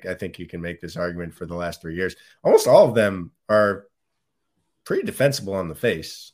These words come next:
I mean, there's a couple of, a couple of the major blunders that have been beaten to death. Um, the Renfroe trade, of course,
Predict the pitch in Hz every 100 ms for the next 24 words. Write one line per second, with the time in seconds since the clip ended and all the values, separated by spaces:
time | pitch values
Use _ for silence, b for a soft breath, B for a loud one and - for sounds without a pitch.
0 | _ 104 107 113 110 135 131 110 110 147
1 | 156 147 120 104 104 104 90 104 98 98
2 | 98 - 92 90 95 90 b b b b
3 | _ 110 104 95 - 98 92 82 _ _
4 | _ _ _ _ 87 85 85 85 87 98
5 | 104 104 92 - 95 90 - 90 90 87
6 | - 90 85 80 - - - -